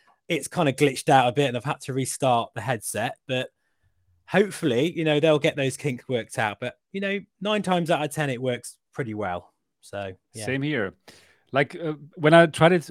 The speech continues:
Speaker 2: for the first time, some early, some early eye tracking, uh, software from them, I even tried it a bit earlier, then it didn't really work well. It was the early stage of it. But now
Speaker 1: Yes,
Speaker 2: I have
Speaker 1: exactly,
Speaker 2: no,
Speaker 1: yeah.
Speaker 2: I have no problems whatsoever. It, I,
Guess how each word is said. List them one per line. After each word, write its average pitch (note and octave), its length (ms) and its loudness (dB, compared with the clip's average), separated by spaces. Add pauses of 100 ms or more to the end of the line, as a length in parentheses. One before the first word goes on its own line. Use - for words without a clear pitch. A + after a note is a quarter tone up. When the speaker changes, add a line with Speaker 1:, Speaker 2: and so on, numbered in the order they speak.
(140)
Speaker 2:
for D#3 140 -6
the D3 80 -2
first F3 340 -4
time, E3 300 -4
some D#3+ 160 -2
early, F#3 400 0
some E3 180 -6
early G3 340 -6
eye B2+ 180 -6
tracking, C#3 520 -10
uh, C#3 80 -10
software D3 300 -6
from D#3+ 160 -8
them, F3 420 -6
I D3+ 120 -4
even F3 280 -2
tried E3 220 6
it - 20 4
a D3+ 40 4
bit D3 120 -2
earlier, D3 400 2 (400)
then F3 460 2 (100)
it D3+ 120 -10
didn't G3 260 0
really F3 160 0
work C#3+ 320 0
well. D3 480 2
It - 80 -8
was D3+ 160 2
the F3+ 100 0
early F3+ 220 2
stage E3+ 340 0
of A2 140 -4
it. G#2 160 -8 (360)
But C3+ 200 2
now D3+ 600 4
Speaker 1:
Yes, C3 380 0
Speaker 2:
I D3+ 40 0
have D3+ 80 4 (120)
Speaker 1:
exactly, F3+ 80 0
Speaker 2:
no, A3 140 6
Speaker 1:
yeah. - 60 4
Speaker 2:
I - 20 8
have F#3 140 4
no G3+ 280 6
problems G3+ 480 0
whatsoever. D3+ 640 -2 (460)
It, D3+ 240 -6 (360)
I, F3+ 140 -2